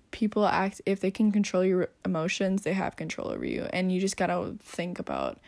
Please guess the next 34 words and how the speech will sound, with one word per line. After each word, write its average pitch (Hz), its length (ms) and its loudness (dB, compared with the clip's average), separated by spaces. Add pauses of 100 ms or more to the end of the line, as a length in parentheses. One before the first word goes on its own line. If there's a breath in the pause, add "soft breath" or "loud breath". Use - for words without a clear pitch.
(300 loud breath)
how 196 340 -4
you 196 220 0
don't 175 260 0
want 160 200 -4
this - 160 -6
bitch - 280 -4
to - 60 -10
control - 440 -4
you 71 380 -4 (320)
enough 156 540 -4 (120)
to - 720 -4 (100)
say, - 340 -6
"Fuck - 340 -6
that 143 240 -4
bitch, 147 340 -4
I'm 160 140 -6
gonna 139 220 -4
go - 180 -4
fuck - 240 -4 (220)
these 170 260 -2
three 151 200 -4
dudes," 151 300 -4
and 165 80 -4
then 160 120 -2
tell - 260 -4
him 220 300 2
about 156 400 2
it 131 140 0
and 185 120 0
see - 100 0
how - 140 0
he 190 320 -2
reacts. - 640 -2 (1400 loud breath)
Literally, 151 480 -2